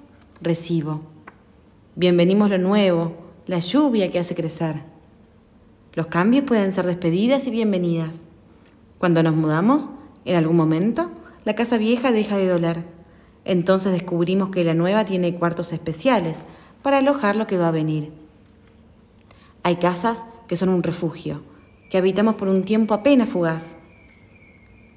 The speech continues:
A veces, las bienvenidas pueden ser una fiesta, otras, no tanto. Bienvenimos el año que llega. Tres deseos para mí y tres deseos para vos. Despedimos lo que se va,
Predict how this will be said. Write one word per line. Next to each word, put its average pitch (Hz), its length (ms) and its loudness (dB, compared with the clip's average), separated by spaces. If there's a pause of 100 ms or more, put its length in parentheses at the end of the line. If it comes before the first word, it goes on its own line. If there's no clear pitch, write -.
(140)
A 175 100 0
veces, 170 460 0 (420)
las 220 140 0
bienvenidas 190 540 0
pueden 196 400 -2
ser 202 180 -6
una 180 160 -2
fiesta, 156 480 -8 (800)
otras, 156 520 -6 (560)
no 277 200 -2
tanto. 143 460 -4 (1500)
Bienvenimos 180 540 4
el 180 80 2
año 180 200 2
que 170 100 0
llega. 156 440 -2 (580)
Tres 185 220 0
deseos 196 300 0
para 165 260 -2
mí 240 260 2 (380)
y 190 120 -6
tres 180 200 0
deseos 220 400 0
para 180 240 -2
vos. 165 320 -4 (1300)
Despedimos 180 480 2
lo 185 100 0
que 180 80 -6
se 170 180 -4
va, 180 500 -2